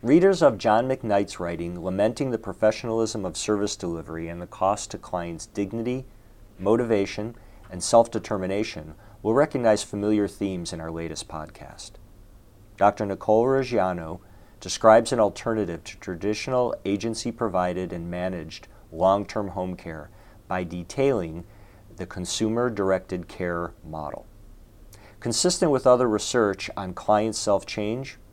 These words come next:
motivational enhancement, and empowerment practice, Doctor Ruggiano discusses a client-driven and self-directed approach to their own care via a voucher benefit given to them or their caregivers.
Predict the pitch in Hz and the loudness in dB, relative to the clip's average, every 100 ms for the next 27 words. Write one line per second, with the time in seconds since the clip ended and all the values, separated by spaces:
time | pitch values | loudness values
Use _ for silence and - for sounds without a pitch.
0 | 95 101 95 101 92 101 92 87 101 110 | -4 -2 0 -2 -2 -4 -6 -2 -2 -2
1 | - 120 117 - 90 82 120 131 110 78 | -4 -6 -6 -8 -10 -2 4 4 2 -4
2 | - 78 - 85 - - - - - 104 | -10 -14 -14 -12 -12 -12 -18 -20 -2 4
3 | 110 - 127 127 123 110 95 95 90 90 | 4 4 0 0 0 0 0 -2 -4 -6
4 | - 98 - 90 87 - 101 104 123 87 | -2 -2 -2 -8 -10 -6 -2 0 -2 -6
5 | 95 87 90 90 - - - 85 - 110 | -8 -8 -8 -10 -14 -20 -14 -10 4 6
6 | 107 110 107 - 110 - - 95 92 - | 6 4 2 2 -4 -4 -4 -4 -4 -8
7 | 92 82 85 104 131 123 - 78 - - | -10 -6 -2 0 0 -4 -8 -10 -12 -20
8 | - - - 98 95 127 98 87 - - | -20 -20 -18 -6 0 2 2 0 -6 -16
9 | - - 95 87 110 139 - 104 85 82 | -20 -10 -8 6 8 8 6 -2 -4 -8
10 | 80 87 87 - 98 107 107 107 101 95 | -8 -8 -8 -12 -4 0 0 -2 -2 0
11 | 92 87 - 95 101 92 - 110 90 78 | 0 -2 -4 -2 -2 -2 2 2 2 -6
12 | - - | -16 -20